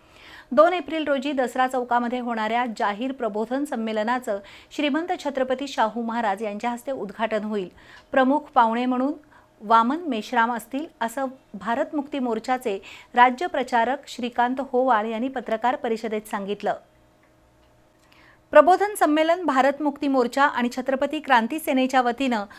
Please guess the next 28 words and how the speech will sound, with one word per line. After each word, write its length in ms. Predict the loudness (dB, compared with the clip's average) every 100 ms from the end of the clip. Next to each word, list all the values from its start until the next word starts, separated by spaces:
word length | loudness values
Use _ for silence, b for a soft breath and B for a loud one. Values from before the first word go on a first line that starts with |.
| B B
दोन 240 | 2 4 4
एप्रिल 400 | 0 -2 -2 -4 -8 -6
दोन 260 | -2 0
हजार 300 | 0 0 0
चोवीस 500 | -2 -2 -2 -2 -6
रोजी 300 | -4 -4 -4
कोल्हापुरातील 800 | -4 -2 -2 -4 -2 -2 -2 -6
दसरा 340 | -6 -2 0 0
चौकामध्ये 600 | 0 0 -2 -2 -4 -6
प्रबोधन 500 | -4 -2 0 -2 -6
संमेलन 420 | -4 -2 -2 -2 -2
होणार 240 | 0 4
आहे. 260 | 4 2 -4 -8 B B B B B
राजर्षी 480 | 8 8 8 0 0 -4
छत्रपती 440 | -2 -2 -2 -4
शाहू 300 | -4 -2 -2
महाराजांचा 600 | -2 2 2 4 0 0 -2
दोन 260 | -2 -4
एप्रिल 380 | -4 -6 -6 -6 -6
अठराशे 420 | -6 -4 -6 -6
चौऱ्याण्णव 500 | -4 -2 0 0 0
रोजी 280 | -2 -2 -2
राज्याभिषेक 600 | -2 0 0 0 -4 -6
झाला 240 | -4 -2
होता. 260 | -2 2 2 0 B B B
त्याचं 220 | -6 -2 0
औचित्य 460 | 0 -4 -6 -4 -2
साधून 400 | 0 -2 -4